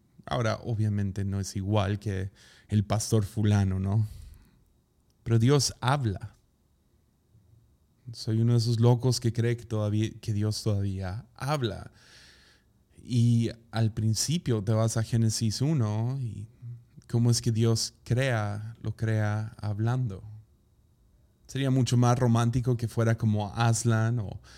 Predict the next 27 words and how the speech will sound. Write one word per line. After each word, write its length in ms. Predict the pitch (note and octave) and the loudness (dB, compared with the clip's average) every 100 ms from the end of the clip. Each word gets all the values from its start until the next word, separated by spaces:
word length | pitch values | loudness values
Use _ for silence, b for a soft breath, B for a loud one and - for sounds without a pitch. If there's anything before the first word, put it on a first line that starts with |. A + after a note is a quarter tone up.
| B B - | B B -6
o, 440 | G#2 G2+ G2+ G2+ | -2 0 0 -2
ah, 420 | G2+ G2+ G2 G2+ G#2+ - | -2 -4 -4 -8 -10 -10
como 520 | - G#2+ G2+ G2 G2+ - - | -2 0 0 -2 -6 -10 -4
el 200 | G2+ G#2 | 0 4
Ilúvatar 760 | A2+ A#2+ B2+ B2 A#2+ A#2 B2 | 6 6 4 2 2 2 2
en 300 | B2+ G2 G2 | -2 -4 -6
Señor 400 | - A2 G#2+ G#2+ | -4 0 0 0
de 80 | G#2+ | 0
los 200 | G#2 - | -2 -2
Anillos, 560 | G#2+ A2 A2 A2 A2 | 0 2 2 0 -4
que, 260 | - G2 F2+ B B B B | -6 -6 -8 B B B B
que 160 | - G2+ | -8 -2
crea 440 | A#2+ A2 G#2+ G#2+ | 2 2 2 2
cantando, 840 | - G#2 G2+ G#2+ A2 B2 C3 B2+ - | 0 -2 -2 -2 0 0 -2 -6 -6
pero, 580 | A2 G#2+ G#2 G2+ G2+ - _ - - | -2 -2 -2 -4 -8 -14 _ -16 -6
pero 100 | G#2+ | -2
la 80 | A2 | 2
Biblia 320 | A2+ A2+ A2 | 2 2 2
nos 200 | A2 G2 | 0 0
dice 300 | C3 A#2+ C#3 | -2 -2 -4
que 120 | G#2+ | -4
Dios 260 | G#2 G#2 G#2 | -2 -2 -4
lo 140 | G2+ | -6
creó 580 | G#2 G2+ G2 G2 G2 G#2 - | -6 -4 -4 -4 -6 -10 -12
hablando. 540 | A2 G#2+ A2+ C3 A2+ G2 | -8 -4 -2 0 -2 -2
Ahora, 220 | G2 F#2 | -2 -4
en, 220 | E2+ | -8